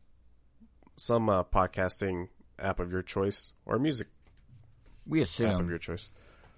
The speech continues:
Speaker 2: They
Speaker 1: We
Speaker 2: could be
Speaker 1: assume, yeah.
Speaker 2: in the rooms behind us, crouching, and we just don't know. They could be right here
Speaker 1: Do we
Speaker 2: with
Speaker 1: have
Speaker 2: us.
Speaker 1: an R S S feed? Like,
Speaker 2: We do. If you go random town dot com,
Speaker 1: I wonder if anybody
Speaker 2: um,
Speaker 1: uses that.
Speaker 2: there is an R S S feed.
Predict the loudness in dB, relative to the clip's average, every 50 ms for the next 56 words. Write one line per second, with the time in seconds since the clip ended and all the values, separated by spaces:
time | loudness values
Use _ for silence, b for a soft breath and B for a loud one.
0 | b 2 2 6 8 8 8 8 8 8 6 4 2 2 2 2 2 0 -2 -4
1 | -10 -12 -4 0 2 2 4 4 4 2 2 2 4 4 6 6 6 4 4 2
2 | 2 0 -4 -6 -4 -2 0 0 2 2 2 2 0 0 -2 -4 -2 2 4 4
3 | 4 2 0 -4 -4 -2 -2 -2 -4 -4 -4 -4 -4 -4 -6 -4 -4 -4 -4 -4
4 | -6 -6 -6 -6 -6 -8 -8 -10 -10 -10 -8 -6 -4 -4 -2 -4 -4 -6 -8 -8
5 | -6 -4 0 4 4 6 6 6 6 8 6 6 8 6 6 6 8 8 6 6
6 | 4 4 2 2 2 2 0 0 0 0 0 0 2 2 0 0 -4 -14 -20 -20
7 | _ _ _ _ _ _ 0 0 0 2 4 6 6 6 6 4 0 -2 -4 -4
8 | 0 4 6 6 8 8 6 4 4 4 6 6 8 8 10 10 10 10 8 8
9 | 8 8 8 6 6 6 8 8 8 8 8 6 2 -2 -4 -4 -6 -8 -12 -20
10 | -20 _ _ _ _ _ _ -2 0 2 2 4 2 2 2 2 2 2 0 -2
11 | -4 -6 -6 -8 -10 -10 -10